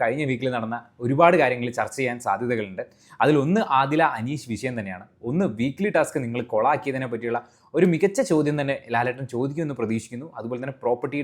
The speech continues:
ഡാമേജുകൾ, അങ്ങനെ ഒരു പിടി നല്ല നല്ല സംഭവങ്ങൾ,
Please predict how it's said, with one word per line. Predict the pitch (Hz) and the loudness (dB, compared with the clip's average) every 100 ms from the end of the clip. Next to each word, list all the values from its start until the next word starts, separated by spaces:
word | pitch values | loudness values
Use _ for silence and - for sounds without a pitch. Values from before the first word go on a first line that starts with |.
| 127 | -2
ഡാമേജുകൾ, | 120 120 117 120 165 _ _ _ - 151 | -2 -4 -4 -6 -10 _ _ _ -2 2
അങ്ങനെ | 170 208 226 220 - _ - | 4 4 4 2 -4 _ 2
ഒരു | 180 220 | 4 6
പിടി | 208 196 208 - 143 | 6 4 2 -4 -6
നല്ല | 139 175 | 0 2
നല്ല | 226 220 220 | 4 4 2
സംഭവങ്ങൾ, | 160 113 101 90 | 0 0 0 -2